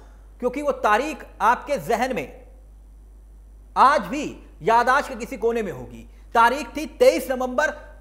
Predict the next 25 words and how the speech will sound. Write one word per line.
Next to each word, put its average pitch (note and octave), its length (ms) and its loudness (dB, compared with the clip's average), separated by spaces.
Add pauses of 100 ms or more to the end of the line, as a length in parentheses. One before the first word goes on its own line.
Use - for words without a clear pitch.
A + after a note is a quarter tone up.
(140)
दो A#3+ 160 4
हज़ार B3 400 0
उन्नीस, E3 300 -12 (480)
सुबह C4+ 380 0
का C#4+ 260 0
वक्त - 300 0
था, - 480 0
या A3 120 8
आप B3 200 2
कह B3 80 0
लीजिए B3+ 220 -8
कि B3+ 120 -12
रात A3 340 0
का B3 100 -2
अंधेरा A3+ 340 0
और A3+ 180 2
सुबह G3 220 -2
का D3+ 120 -6
वक्त A#2+ 240 -14
था। - 200 -20 (360)
महाराष्ट्र B3+ 580 2
में - 560 -4
चल C#4+ 140 2
रहे C4+ 240 2
राजनीतिक A#3 680 0